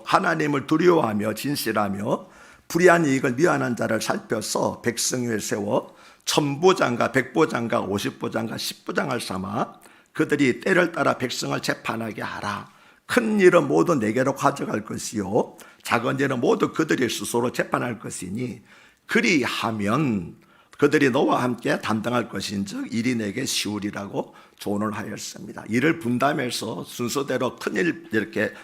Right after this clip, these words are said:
작은 일부터 맡겨서 마지막에 큰 일만 모세에게 맡기면은 아마 모세도 괜찮고 백성들도 힘들지 않지 않겠는가 하고 조언을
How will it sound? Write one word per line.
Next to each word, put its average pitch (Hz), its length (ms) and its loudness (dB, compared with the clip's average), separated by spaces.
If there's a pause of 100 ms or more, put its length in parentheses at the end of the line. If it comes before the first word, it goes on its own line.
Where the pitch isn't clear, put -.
작은 135 320 2
일부터 165 320 2
맡겨서 120 680 -6 (240)
마지막에 131 400 0
큰 214 220 0
일만 180 280 0
모세에게 131 380 -2
맡기면은 110 760 -2 (380)
아마 107 240 0
모세도 131 680 0 (100)
괜찮고 107 520 -8
백성들도 117 800 -4 (200)
힘들지 170 380 0
않지 110 160 -2
않겠는가 101 520 -6
하고 95 200 -8
조언을 101 560 -6